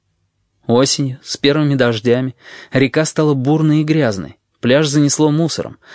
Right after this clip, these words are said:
кафе и закусочные позакрывались. Оставались еще моечная и заправка,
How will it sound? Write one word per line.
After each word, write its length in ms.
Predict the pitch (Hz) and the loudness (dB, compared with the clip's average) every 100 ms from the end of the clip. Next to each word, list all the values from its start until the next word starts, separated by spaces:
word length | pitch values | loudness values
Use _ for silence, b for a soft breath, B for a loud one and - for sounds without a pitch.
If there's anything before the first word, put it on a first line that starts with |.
| B | B
кафе 340 | B 117 - 135 | B -2 0 0
и 40 | |
закусочные 680 | 127 120 139 143 - 147 139 | 0 0 -2 -4 -4 -4 -4
позакрывались. 880 | - 117 110 107 104 95 82 - - _ _ _ _ _ _ | -4 -4 -2 -2 0 -2 -4 -8 -16 _ _ _ _ _ _
Оставались 580 | - 113 107 117 117 113 | -6 -2 0 2 2 0
еще 220 | 117 - | -4 -2
моечная 500 | 120 117 117 - 120 | 0 0 0 -2 -2
и 40 | 117 | 0
заправка, 600 | 120 - 151 123 - | 0 -2 -4 -4 -8